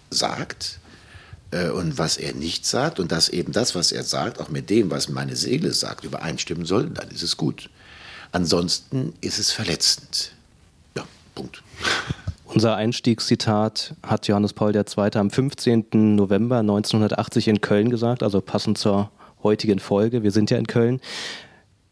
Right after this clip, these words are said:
Speaker 2: Sie waren vielleicht sogar dabei, genau. Wie war es denn für Sie?
Speaker 1: Es war kalt. Es war Regen, es hat geschüttet wie aus Eimern. Es war kalt. Und ich se-, sehe noch genau, also ich sehe noch die Szene vor mir,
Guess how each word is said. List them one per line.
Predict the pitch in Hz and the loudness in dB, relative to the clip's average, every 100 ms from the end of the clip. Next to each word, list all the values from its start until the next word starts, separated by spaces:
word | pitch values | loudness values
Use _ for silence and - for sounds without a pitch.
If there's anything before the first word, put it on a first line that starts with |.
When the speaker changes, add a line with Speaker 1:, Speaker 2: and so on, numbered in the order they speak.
| _ _ | _ _
Speaker 2:
Sie | - 117 113 | 0 4 4
waren | 120 135 | 2 0
vielleicht | - 117 135 - - - | 2 4 2 -2 -14 -8
sogar | 117 110 104 104 | -2 2 2 2
dabei, | 98 101 107 131 | 2 2 2 2
genau. | 107 101 113 139 120 | 4 4 4 2 0
Wie | 110 110 110 113 | -4 -4 4 4
war | 117 175 | 4 2
es | |
denn | - 107 | 0 2
für | 110 | 4
Sie? | 104 101 - _ _ - | 4 4 0 _ _ -14
Speaker 1:
Es | |
war | - - | -12 -8
kalt. | - - - _ _ _ | -8 -8 -14 _ _ _
Es | 82 - | -10 -8
war | 69 | -6
Regen, | 85 - | -6 -8
es | - | -6
hat | 82 - | -6 -6
geschüttet | - - - - 82 82 | -6 0 0 0 -2 -2
wie | |
aus | 73 62 | -2 -2
Eimern. | 85 104 110 - - - | 0 2 0 -4 -14 -6
Es | - - | -4 -2
war | 58 | -4
kalt. | - - 85 117 - - - - - - | -4 0 2 2 -2 -16 -18 -20 -14 -6
Und | 87 82 76 | -2 -2 -2
ich | 82 - | -4 -2
se-, | 95 78 78 | 0 2 0
sehe | 71 92 | 2 4
noch | 90 71 - | 4 0 -2
genau, | 73 76 85 | 2 2 4
also | 78 82 | 2 2
ich | 65 | 2
sehe | 69 110 139 | 4 4 4
noch | 104 | 0
die | - 82 | -2 0
Szene | - 101 98 | 4 4 4
vor | 87 - 87 98 | 2 2 4 6
mir, | 101 107 | 4 4